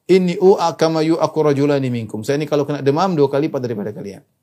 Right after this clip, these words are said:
Ya, kalau kita demamnya empat puluh, mungkin Rasulullah empat puluh derajat. Saking panasnya, sampai tembus ke selimut beliau. Panas delapan puluh derajat itu panas.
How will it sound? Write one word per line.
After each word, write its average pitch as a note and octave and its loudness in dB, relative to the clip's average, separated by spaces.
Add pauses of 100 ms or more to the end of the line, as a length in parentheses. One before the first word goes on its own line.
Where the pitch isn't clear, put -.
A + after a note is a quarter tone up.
(880)
Ya, A2 -6
kalau B2 -4
kita B2+ -2
demamnya A#2+ -4
empat A#2 -6
puluh, D#3 -2
mungkin C#3 -4
Rasulullah C3 -4
empat B2 -4
puluh A2+ -4
derajat. A2 -6
Saking C3 -8
panasnya, D3+ -6
sampai D#3+ -4
tembus D#3+ -4
ke E3 -6
selimut D3+ -4
beliau. B2 -2
Panas D#3+ -10
delapan C#3+ -6
puluh D3 -4
derajat F#3 -6
itu G3+ -14
panas. G2 -12